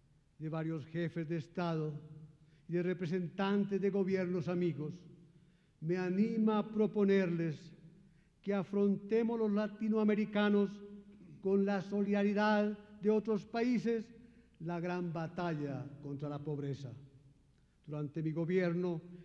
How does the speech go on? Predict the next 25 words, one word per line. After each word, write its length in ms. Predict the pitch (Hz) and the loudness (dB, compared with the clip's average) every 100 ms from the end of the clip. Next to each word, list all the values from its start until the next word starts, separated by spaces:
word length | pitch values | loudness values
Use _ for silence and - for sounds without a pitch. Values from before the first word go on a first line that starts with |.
| - | -10
este 400 | 175 180 180 185 | -2 -2 -2 -4
será 340 | 185 185 196 | -2 -2 2
un 300 | 202 202 202 | 4 4 2
tema 240 | 208 208 196 | 2 2 2
prioritario 840 | 202 208 208 202 208 202 170 151 135 131 - - - - _ _ _ - | 0 2 2 2 4 4 2 -4 -6 -12 -16 -20 -20 -20 _ _ _ -10
de 120 | 156 | -8
las 220 | 156 139 | -6 -6
deliberaciones 640 | 160 156 156 160 160 165 143 | -4 -4 -2 -4 -2 -4 -4
regionales, 640 | 156 165 160 165 151 147 - - - - - - _ - - - | -4 -2 0 0 0 -4 -8 -16 -20 -20 -20 -20 _ -20 -16 -8
bilaterales 760 | 151 151 151 156 156 143 143 - - - - | -6 -4 -4 -2 -2 -2 -4 -8 -14 -16 -10
y 40 | |
multitera-, 600 | 143 131 135 135 131 135 135 | -8 -6 -6 -8 -8 -8 -8
multilaterales. 840 | 156 151 - 139 135 131 117 110 - - - _ _ _ _ _ | -6 -6 -8 -10 -8 -8 -10 -14 -20 -20 -20 _ _ _ _ _
Tengo 380 | - 208 214 214 | 2 4 4 2
el 120 | 214 | 0
convencimiento 1160 | 214 208 214 208 214 220 233 233 208 233 233 214 - - - - - | 2 2 4 2 2 2 2 0 0 -2 -2 -4 -14 -20 -20 -20 -2
de 180 | 202 | 0
que 140 | 214 220 | 2 0
para 260 | 214 220 | 0 -2
quienes 340 | 220 233 226 - | -2 -2 -2 0
tenemos 680 | 220 220 254 214 170 131 - - - - - - | 0 2 2 2 0 -6 -14 -20 -20 -20 -20 -12
la 180 | 160 175 | -8 -6
responsabilidad 1160 | 160 185 180 - 190 185 - 180 185 185 196 175 | -4 -4 -4 -4 -4 -4 -4 -4 -2 0 0 0
de 120 | 196 | 0
gobernar 680 | 190 196 190 196 202 196 | 0 0 0 2 0 0